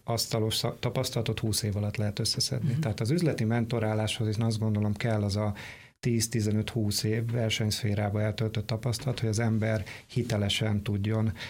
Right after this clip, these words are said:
Speaker 1: a tapasztalatairól beszélni. A, ha megnézzük ezt a kört, én érdekesen szoktam, ö, megfogalmazni, hogy a magyar vállalkozó az egy konok ember. Szeret a saját hibáiból tanulni. Tehát addig nem hiszi el, amíg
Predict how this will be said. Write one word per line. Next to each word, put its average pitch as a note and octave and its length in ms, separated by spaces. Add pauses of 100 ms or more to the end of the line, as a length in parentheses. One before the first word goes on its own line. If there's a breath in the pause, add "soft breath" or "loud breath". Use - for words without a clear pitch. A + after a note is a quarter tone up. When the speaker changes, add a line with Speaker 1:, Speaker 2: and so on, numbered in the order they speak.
(160 loud breath)
Speaker 1:
a G#2 320 (200)
tapasztalatairól G#2 800
beszélni. A2+ 580 (760 loud breath)
A, - 20
ha A#2 300
megnézzük C3+ 500
ezt A2+ 200
a A#2 60
kört, B2+ 380
én A#2+ 420
érdekesen C3+ 540
szoktam, A2 600 (260 loud breath)
ö, C#3 60
megfogalmazni, B2 960
hogy A2+ 200
a A2 120
magyar A#2 320
vállalkozó G#2+ 500
az G2 80
egy F#2+ 100
konok G2 320
ember. F#2+ 400 (640 loud breath)
Szeret C3+ 400
a G#2+ 40
saját G2 380
hibáiból G2 540
tanulni. A2+ 520 (120)
Tehát - 280
addig D#3 320
nem A2 240
hiszi G#2+ 300
el, D3 240
amíg A2+ 440